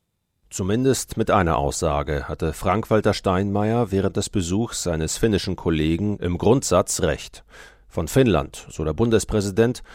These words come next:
könne Deutschland einiges lernen, wobei Steinmeier damit vor allem auf die Fähigkeit der Menschen in Finnland abzielte,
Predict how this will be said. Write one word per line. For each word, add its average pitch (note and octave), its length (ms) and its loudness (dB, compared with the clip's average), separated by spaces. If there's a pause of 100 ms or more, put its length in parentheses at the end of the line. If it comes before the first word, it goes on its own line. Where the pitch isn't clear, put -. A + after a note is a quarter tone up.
(200)
könne B2+ 240 4
Deutschland B2 720 2
einiges A2 460 0
lernen, D2 400 -2 (400)
wobei D#2 280 -2
Steinmeier G#2+ 600 0
damit G#2 320 0
vor - 200 -2
allem A2 280 2
auf G#2 140 0
die G2+ 100 -4
Fähigkeit A2 680 0
der A2 80 2
Menschen G#2+ 340 -2
in G#2 120 -2
Finnland G#2 420 -2
abzielte, G#2 760 0